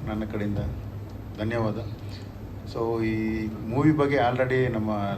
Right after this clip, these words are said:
ಲೆಜೆಂಡ್ ಡೈರೆಕ್ಟರ್ ರಾಜನ್ ಸಿಂಗ್ ಬಾಬು ಸರ್ already ಹೇಳಿದ್ದಾರೆ ಏನೇನಂತ. So ನಾನು ಕೂಡ ಶೂಟಿಂಗ್ ಸ್ಪಾಟಿಗೆ ಹೋಗಿದ್ದೇನೆ, ಒಂದು ಆರರಿಂದ ಎಂಟು ತಿಂಗಳು ಸ್ಕೂ-, ಬರೀ ಮಂಗಳೂರಲ್ಲೇ ಆಗಿದೆ.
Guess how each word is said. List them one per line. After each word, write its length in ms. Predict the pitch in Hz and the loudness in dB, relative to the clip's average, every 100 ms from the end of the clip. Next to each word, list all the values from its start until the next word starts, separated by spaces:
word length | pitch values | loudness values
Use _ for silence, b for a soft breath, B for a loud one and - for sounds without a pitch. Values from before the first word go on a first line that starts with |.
| 98 101 | -4 -6
ಲೆಜೆಂಡ್ 260 | 101 104 | -4 -4
ಡೈರೆಕ್ಟರ್ 360 | 113 113 - 104 | -2 -2 -4 0
ರಾಜನ್ 240 | 104 113 | 0 0
ಸಿಂಗ್ 200 | - 117 | -2 -2
ಬಾಬು 120 | 107 110 | -2 -2
ಸರ್ 200 | 120 107 104 | -2 0 0
already 220 | 104 107 | 0 -2
ಹೇಳಿದ್ದಾರೆ 400 | 101 110 104 101 | -2 -2 -2 -4
ಏನೇನಂತ. 540 | 92 107 104 101 - 101 - B B B - | -4 -2 -2 -4 -6 -8 -8 B B B -4
So 140 | 131 | -2
ನಾನು 200 | 117 139 | 2 2
ಕೂಡ 160 | 151 156 | 4 4
ಶೂಟಿಂಗ್ 440 | 139 131 139 151 | 4 2 2 2
ಸ್ಪಾಟಿಗೆ 400 | - 120 127 131 | 2 2 2 2
ಹೋಗಿದ್ದೇನೆ, 400 | 120 113 123 117 | 0 0 0 -2
ಒಂದು 160 | 113 107 | -2 0
ಆರರಿಂದ 340 | 107 120 117 | 0 0 -4
ಎಂಟು 260 | 113 104 - | -4 -4 -6
ತಿಂಗಳು 340 | - 110 113 | -6 -4 -4
ಸ್ಕೂ-, 520 | 107 101 113 113 107 104 | -6 -6 -6 -6 -6 -4
ಬರೀ 160 | 107 | -2
ಮಂಗಳೂರಲ್ಲೇ 540 | 104 101 110 127 117 110 | -2 -2 0 0 2 0
ಆಗಿದೆ. 280 | 101 104 | 0 -4